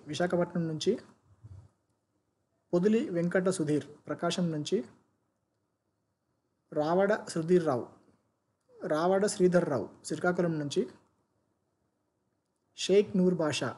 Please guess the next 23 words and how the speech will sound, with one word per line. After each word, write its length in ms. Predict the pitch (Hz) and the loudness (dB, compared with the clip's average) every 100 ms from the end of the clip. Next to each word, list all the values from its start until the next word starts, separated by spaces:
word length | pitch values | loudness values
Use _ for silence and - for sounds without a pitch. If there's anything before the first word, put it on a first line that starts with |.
| - | -10
కర్నూలు 320 | 147 170 185 170 | -4 0 2 0
నుంచి. 240 | 151 - 226 - _ _ _ _ _ _ _ _ _ _ _ 160 | -4 -6 -8 -10 _ _ _ _ _ _ _ _ _ _ _ -6
ఎస్కే 340 | - - 208 208 214 - | -6 0 4 4 2 -4
శ్రీను 280 | 170 175 196 170 | 0 2 4 2
బాషా, 280 | 151 - 117 127 | 0 -2 -6 -6
గుంటూరు 340 | 156 165 185 175 | -6 -4 -2 -2
నుంచి. 200 | 151 180 233 - _ _ _ _ _ _ _ _ _ _ _ _ _ _ _ _ | -2 -2 -4 -8 _ _ _ _ _ _ _ _ _ _ _ _ _ _ _ _
వాణి 240 | 160 170 185 170 | -4 2 2 2
బొలినేని, 420 | 165 160 160 196 - 190 | 0 0 0 -2 -2 -4
ఇవన్నీ 220 | 160 170 | -2 -2
already 200 | 151 151 151 | -2 -4 -6
చూసాము. 340 | 143 143 156 285 - - | -6 -6 -6 -8 -10 -4
So, 100 | 202 277 - - - | 0 0 -2 -16 -6
congratulations 640 | 165 196 190 185 196 190 - | 0 0 2 2 2 0 -2
to 40 | - 156 | -4 0
all 140 | 175 185 | 2 2
the 60 | 185 | -2
fifty 220 | - 196 180 | -2 0 2
winners. 320 | 170 220 - - - _ _ _ _ _ 165 | 0 0 -2 -6 -10 _ _ _ _ _ -4
మీ 80 | 170 | -2
కూపన్ 320 | 180 180 190 185 165 | 0 0 2 0 -2
మీరు 140 | 165 160 165 | -4 0 0
యూజ్ 180 | 180 | 0